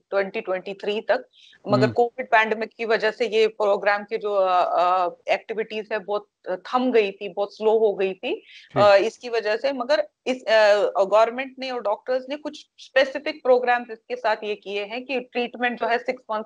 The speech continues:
Speaker 1: का रहता है, ये, ये, ये तीन दवाइयाँ देनी है, फिर उसके बाद से फर्दर क्या करना है, तो वो एव-, वो तीन दवाइयाँ every kind of T B के लिए प्रिस्क्राइब की जाती है।
Speaker 2: ठीक है,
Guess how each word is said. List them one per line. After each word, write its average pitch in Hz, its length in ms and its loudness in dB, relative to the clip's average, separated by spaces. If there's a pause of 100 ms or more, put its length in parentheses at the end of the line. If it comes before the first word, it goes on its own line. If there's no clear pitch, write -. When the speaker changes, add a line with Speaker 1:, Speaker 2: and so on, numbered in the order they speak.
Speaker 1:
का 214 60 4
रहता 208 280 2
है, 226 180 -2
ये, 233 220 0
ये, 226 180 0
ये 247 160 2
तीन 233 280 -8
दवाइयाँ 202 420 0
देनी 190 320 -8
है, 175 100 -10
फिर - 420 -6
उसके 262 220 0
बाद 233 180 4
से 262 100 0
फर्दर 220 380 0
क्या 185 160 -2
करना 185 260 -8
है, 220 80 -6
तो 269 120 -2
वो 269 440 -2 (200)
एव-, 220 460 2
वो 254 100 2
तीन 269 280 -8
दवाइयाँ 254 360 0
every 254 300 0
kind 220 240 -4
of 226 140 -8
T 208 240 -14
B 190 200 -12
के 180 80 -6
लिए 214 160 -6
प्रिस्क्राइब 175 560 -6
की 156 100 -10
जाती - 340 -12
है। 147 80 -18 (400)
Speaker 2:
ठीक 139 200 -4
है, 104 160 -8